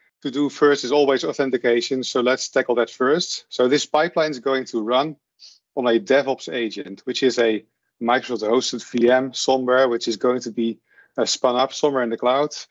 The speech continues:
So how can I take care that that V M will access not one, but even two or three SharePoint tenants and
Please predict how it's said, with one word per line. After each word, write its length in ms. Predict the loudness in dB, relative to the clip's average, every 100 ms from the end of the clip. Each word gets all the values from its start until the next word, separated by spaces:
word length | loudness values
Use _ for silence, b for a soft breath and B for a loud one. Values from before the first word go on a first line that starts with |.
| b b
So 340 | -2 2 4 4
how 220 | 2 2
can 140 | 0
I 100 | 0
take 320 | -2 -6 -2
care 260 | 0 2 0
that 160 | -2 -2
that 180 | -2 -2
V 160 | -2 0
M 320 | -2 -4 -4
will 240 | 0 0
access 480 | 0 -2 -2 -2 0
not 200 | -2 0
one, 240 | 0 0
but 180 | -2 -6
even 300 | -6 -4 -6
two 260 | 0 2 2 2
or 180 | 0
three 460 | 0 0 2 2 -2 b b
SharePoint 500 | 0 2 2 -2 -6
tenants 540 | -2 -2 -2 -8 -12 -14 b b _
and 340 | -8 -6 -8